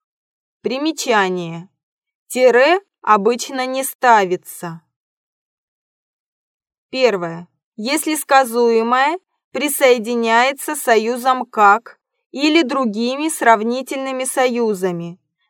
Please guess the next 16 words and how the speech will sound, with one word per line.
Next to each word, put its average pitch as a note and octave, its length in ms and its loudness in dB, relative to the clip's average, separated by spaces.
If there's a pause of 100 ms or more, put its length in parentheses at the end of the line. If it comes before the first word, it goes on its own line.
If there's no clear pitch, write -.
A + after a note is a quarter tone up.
Например, A#3+ 800 0 (440)
«наш A#3+ 320 2
двор D4 580 0 (200)
как C4+ 240 0
сад». F#3 440 -2 (800)
Второе. C4 800 2 (520)
Если C4+ 400 -2
подлежащее C#4+ 1120 0 (380)
выражено C#4+ 720 0
личным C4 580 -4
местоимением. G3+ 1200 -2 (160)
Например, A#3 720 -2 (380)
«он – D#4 340 4 (320)
гордость B3+ 600 0
нашей G#3 420 -4
школы». F3 640 -4